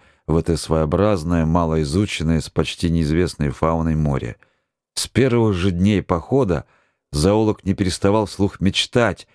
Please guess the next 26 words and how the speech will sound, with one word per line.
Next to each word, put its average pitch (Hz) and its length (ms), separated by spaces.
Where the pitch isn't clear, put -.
о 76 80
той 87 180
сладостной 85 640
минуте, 92 400
когда 87 220
он 85 80
сможет 85 400
наконец 85 400
дорваться 90 580
до 85 140
работы 90 420
в - 40
прозрачнейших 90 1080
водах 80 460
Саргассового 78 600
моря, 98 360
где 82 180
должны 98 340
были 92 220
особенно 104 640
развернуться 87 680
зоологические 82 880
и 85 80
биологические 80 800
исследования. 62 640
«Отлично!» - 680